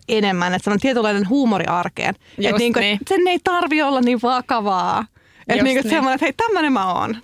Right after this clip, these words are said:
Speaker 1: Take it or leave it. <laughs>
Speaker 2: Hän on kyllä aivan
Speaker 1: Hän
Speaker 2: ihana.
Speaker 1: on fantastinen, mä rakastan sitä huumoria.
Speaker 2: Hei, kiitos Hanna.
Speaker 1: Kiitos,
Speaker 2: Kiitos, kun
Speaker 1: Sara.
Speaker 2: tulit vieraaksi. Sua voi seurata Instagramista Hanna Väyrynen sivulla. Sitten sulla on blogi.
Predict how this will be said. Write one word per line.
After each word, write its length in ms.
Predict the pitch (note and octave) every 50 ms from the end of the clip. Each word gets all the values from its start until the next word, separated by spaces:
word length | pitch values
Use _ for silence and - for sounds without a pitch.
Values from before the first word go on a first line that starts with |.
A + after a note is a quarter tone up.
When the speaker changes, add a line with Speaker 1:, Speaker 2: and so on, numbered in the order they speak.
| - -
Speaker 1:
Take 100 | F4+ F4 D4 C#4+
it 60 | B3+
or 60 | A3+ G3+ F#3 E3+
leave 220 | E3+ F3 - - - -
it. 140 | - - - _ - - - - G4 F#4+ E4 - F#4 F4
<laughs> 580 | - - - E4 D4 - - - D#4+ - -
Speaker 2:
Hän 200 | A#3 A3+ D#4 G#3+
on 100 | G3+ F#3 F#4
kyllä 160 | E4 F#3 F3+ - G4+
aivan 420 | - G#3 G3+ F3+ E3+ E3+ E3 G3 G3+ - G#4
Speaker 1:
Hän 100 | F4 D4+
Speaker 2:
ihana. 260 | C#4+ C#4+ D4 A3+ D#4
Speaker 1:
on 60 | D4
fantastinen, 480 | C4 A#3 G3+ E3+ F3 - - G#3 G3+ G3+
mä 120 | G#3 G#3+
rakastan 560 | A3 B3+ C#4 C4 A3 F#3 G3+ - - _ E4 E4
sitä 380 | - - - F4 - - A#3 A#3+
huumoria. 500 | B3+ C4+ C#4+ D#4 E4+ F4+ F#4 G#4 A4 A4+ - _ - - - - -
Speaker 2:
Hei, 220 | F4+ D#4+ D#4+ D#4+
kiitos 560 | - - F#4+ G4+ G4 F#4 D#4 - D4 D4+ -
Hanna. 580 | - - D4 B3+ A#3+ A3+ A3 G#3+ G#3+ A3 B3 C#4+ - -
Speaker 1:
Kiitos, 0 |
Speaker 2:
Kiitos, 420 | - D4 G#4 G#4 D4+ D#4 - -
kun 120 | - C#4+ C4+
Speaker 1:
Sara. 60 | C#4+ C4+ C4 B3+
Speaker 2:
tulit 140 | - - C4
vieraaksi. 560 | C#4 D4+ D4+ C#4 C4 A#3+ A#3+ A#3 B3 - -
Sua 200 | - E4 E4 E4+
voi 140 | D#4+ D4 C#4+
seurata 560 | - - C#4+ C4+ C4 B3 G#3+ G#3+ - G#3 - - _
Instagramista 840 | - D#4 F4+ F#4+ - - - - E4 E4 E4+ E4+ - - - F4+ F4 - _ _ _ _
Hanna 400 | - C4 A#3+ A#3 G#3+ G3+ F#3 - - _
Väyrynen 520 | C4+ D4 D#4+ D#4 D4+ C#4+ C4+ C4+ C4+ C#4 C4+
sivulla. 540 | - - D4 C#4 B3+ B3+ B3 B3 B3 B3 - -
Sitten 380 | - - D4+ D4+ - _ - B3+
sulla 260 | - - C4 A#3 G#3
on 100 | G3+ G#3+
blogi. 360 | - C4+ C#4+ D4+ C4 D4 C4+